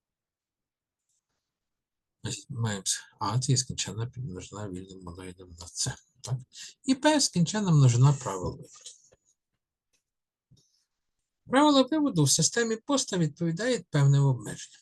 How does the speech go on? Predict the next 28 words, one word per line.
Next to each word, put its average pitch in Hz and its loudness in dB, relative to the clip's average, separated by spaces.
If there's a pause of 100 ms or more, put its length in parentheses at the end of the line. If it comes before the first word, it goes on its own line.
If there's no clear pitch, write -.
(100)
Вони 147 0
мають 170 0
бути 190 -10
відповідної 151 2
форми. - 0 (420)
Ось - -8
такої, - -6
саме 98 -8
як 95 -16 (200)
це 104 -12
за 101 -12
формула 95 -16
один, 110 -12
ікс - -10
один, 95 -14
В 95 -12
один, 87 -14
ікс - -20
два 165 -6
і 151 -4
так 92 -12
далі. 98 -16 (800)
В 98 -12
Н 110 -6
ікс - -6
ен 101 -16
плюс - -10
один 214 -4